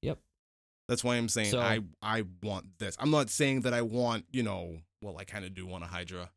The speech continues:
Speaker 2: to, to pop out of his arms. I think that would be amazing, but that's neither here nor there. I think they could do, ver-, I think v-, some very interesting with, i-, interesting things with Strange is absolutely on the table,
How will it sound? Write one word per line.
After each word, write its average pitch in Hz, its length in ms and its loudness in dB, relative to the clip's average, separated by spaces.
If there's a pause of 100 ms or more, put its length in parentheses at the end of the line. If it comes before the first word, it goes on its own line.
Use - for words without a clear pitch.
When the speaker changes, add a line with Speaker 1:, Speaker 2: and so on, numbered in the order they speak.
Speaker 2:
to, - 140 -10 (180)
to - 80 -10
pop 98 280 -8
out 95 120 -2
of 90 80 -10
his 90 140 -10
arms. 87 300 -8
I 98 60 -10
think 95 180 -12
that 90 100 -8
would 85 120 -10
be 92 120 -8
amazing, 90 460 -8 (100)
but 95 160 -8 (840)
that's 127 240 -2 (260)
neither 123 260 2
here 110 240 0
nor 101 180 -2
there. 80 320 -2 (140)
I 139 80 4
think 143 140 8
they 160 60 6
could 147 140 2
do, 135 160 6
ver-, 120 180 2
I 151 120 6
think 196 320 2 (260)
v-, 117 300 -6
some 135 200 8
very 135 320 6
interesting 127 540 2
with, 107 160 0 (500)
i-, 113 140 -6
interesting 165 460 6
things 120 400 2
with 110 100 0
Strange 104 480 0
is 95 160 -4
absolutely 110 540 0
on 98 160 -4
the 92 40 -6
table, 85 440 -6